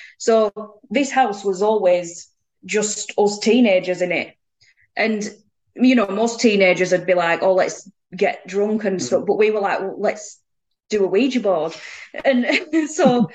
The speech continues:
Speaker 1: 'cause they'd been telling me all these stories and I can't really remember them now, but they said that there were this horrible spirit in the house.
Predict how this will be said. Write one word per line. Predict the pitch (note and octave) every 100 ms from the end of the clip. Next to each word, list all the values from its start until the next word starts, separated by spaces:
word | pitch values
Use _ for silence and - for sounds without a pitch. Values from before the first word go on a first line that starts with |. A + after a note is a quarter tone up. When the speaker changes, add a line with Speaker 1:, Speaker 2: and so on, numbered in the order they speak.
| - _ _ _
Speaker 1:
'cause | D4 C4+
they'd | D4 A#3
been | C#4+
telling | C4 D4 F4+
me | D4 A#3
all | A3
these | G3+ G#3 G#3 -
stories | A3+ C4+ A3
and | G3
I | G3
can't | C4 D4+ A3+
really | G#3 F#3+
remember | F3+ F3+ B3+ B3+
them | G3+ F3
now, | D3 D3
but | F3+ G3+
they | A#3+
said | A#3 C#4+ A3+
that | A3
there | G3+
were | G3+
this | F#3+
horrible | - A#3 A3+ G3+ F3+
spirit | - A#3+ C4+ A3+
in | F#3+
the | F3+
house. | G3+ G3+ E3+ - -